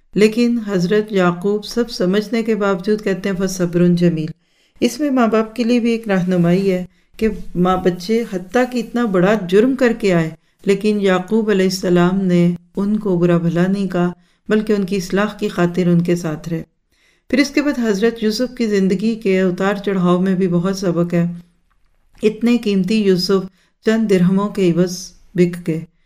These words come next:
होता भी ऐसे ही है, ज़िंदगी में बाज़ लोग आपकी कदर नहीं करते। बहुत लाडली अच्छी बच्चियाँ होती हैं, ससुराल में जाकर बिल्कुल बेकदर हो जाती हैं, लेकिन वक्त के साथ साथ अल्लाह ताला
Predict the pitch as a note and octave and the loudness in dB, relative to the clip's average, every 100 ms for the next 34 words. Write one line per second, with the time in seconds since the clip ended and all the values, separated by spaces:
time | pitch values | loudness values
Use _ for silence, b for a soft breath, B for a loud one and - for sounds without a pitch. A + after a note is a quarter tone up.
0 | _ _ _ A3+ A#3 C4+ C4 G#3+ - A3 | _ _ _ -2 2 2 4 2 2 -2
1 | G3+ G3+ F#3 F#3 F#3 G#3 G3+ F#3+ F#3 F#3 | -2 -2 0 0 0 0 -2 -2 -2 0
2 | G3+ F#3+ F3+ F3 F3+ F3+ F3 F3 F3 F3 | -2 0 -2 -2 -2 0 0 0 2 2
3 | G3 F#3+ F3 F3+ F3 F3 F3 B B _ | 2 -4 -4 0 0 0 -8 B B _
4 | G3 A3 A#3 G3+ F3+ F3 F#3 G3 G3 F3+ | -2 0 0 2 2 0 0 2 4 2
5 | - A3 G3+ F#3+ G3+ F#3+ F#3 F#3 F#3 F3+ | -2 -2 0 -2 -4 -2 -2 -2 -2 -2
6 | F#3+ F#3 F#3 F#3 F#3 F3+ F3+ F3 F3+ E3+ | -4 -2 -2 0 0 0 2 2 0 -2
7 | G3+ G#3 G#3 G3 F3+ F3 F3 F3 F#3+ F#3+ | -2 -2 -2 0 2 0 0 0 0 0
8 | F#3+ F3+ F3 F3 F3 F3 F3 F3 B B | 2 2 0 2 2 2 -2 -8 B B
9 | B _ G#3 A#3 B3 B3+ G#3+ G3+ G3+ A3 | B _ 0 2 2 2 2 0 0 -2
10 | G#3+ G3 F#3 F#3 F#3 F3+ F3+ - F#3+ G3 | -2 -2 -2 -2 -2 -2 -4 -6 -4 -4
11 | G3 F#3 F3 F3+ | -4 -2 0 0